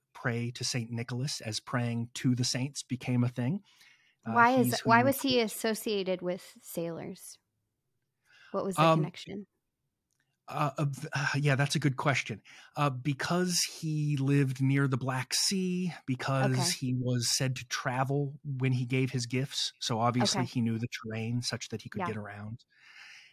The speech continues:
Speaker 1: And so, uh, he became very popular, a very popular saint. Um, historians, we can trace the popularity of saints by finding little badges and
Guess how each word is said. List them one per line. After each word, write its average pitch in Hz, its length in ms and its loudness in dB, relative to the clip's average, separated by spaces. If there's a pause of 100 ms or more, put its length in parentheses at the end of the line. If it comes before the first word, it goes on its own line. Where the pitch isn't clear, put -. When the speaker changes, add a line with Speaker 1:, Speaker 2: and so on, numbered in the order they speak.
(140)
Speaker 1:
And 110 200 -2
so, 110 500 0
uh, 107 140 -4
he 113 120 -4
became 131 300 4
very 160 180 4
popular, 156 460 -4 (140)
a 120 40 -6
very 135 200 0
popular 131 420 -2
saint. 117 380 -4 (440)
Um, - 360 -18 (720)
historians, 117 600 -2
we 123 100 0
can 107 320 -8 (280)
trace 139 320 2
the 131 80 -2
popularity 117 680 -2
of 107 80 -10
saints - 560 -2 (400)
by 104 140 -4
finding 107 680 -4 (460)
little 113 220 -6
badges 110 560 -2
and 104 100 -10